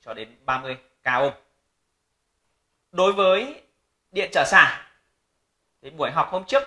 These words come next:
chúng ta đã đo giá trị điện trở của điện trở xả. Chúng ta đang có giá trị là năm trăm, sáu trăm ohm.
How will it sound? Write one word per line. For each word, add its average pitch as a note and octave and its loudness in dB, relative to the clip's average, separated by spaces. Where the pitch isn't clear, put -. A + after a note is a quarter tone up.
chúng D3+ -20
ta D3+ -2
đã C#3+ 0
đo F#3 6
giá C3 -2
trị - -10
điện D#3 -14
trở A#2 0
của G#2+ -20
điện - -14
trở A#2 -4
xả. - -2
Chúng B2 -20
ta C3+ -2
đang C#3 -4
có B2 0
giá C3+ -2
trị F3+ -8
là G2+ -20
năm C#3 -8
trăm, D#3 2
sáu - -8
trăm D#3 0
ohm. F3 0